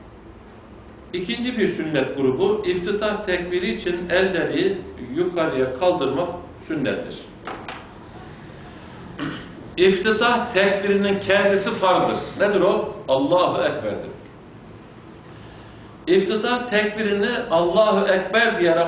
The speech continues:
almak vacipti, değil mi? Allahu Azam dersen, Allahu Ekber demediğin için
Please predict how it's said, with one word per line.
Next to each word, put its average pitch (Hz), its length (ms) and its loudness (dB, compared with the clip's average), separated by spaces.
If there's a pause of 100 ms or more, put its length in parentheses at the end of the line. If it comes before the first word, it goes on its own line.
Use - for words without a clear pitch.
almak 175 440 4
vacipti, 190 520 2
değil 156 220 0
mi? 120 160 -2
Allahu 170 580 4
Azam 170 380 2
dersen, 190 440 2 (1300)
Allahu 160 500 0
Ekber 151 420 -2
demediğin 165 480 2
için 170 400 -6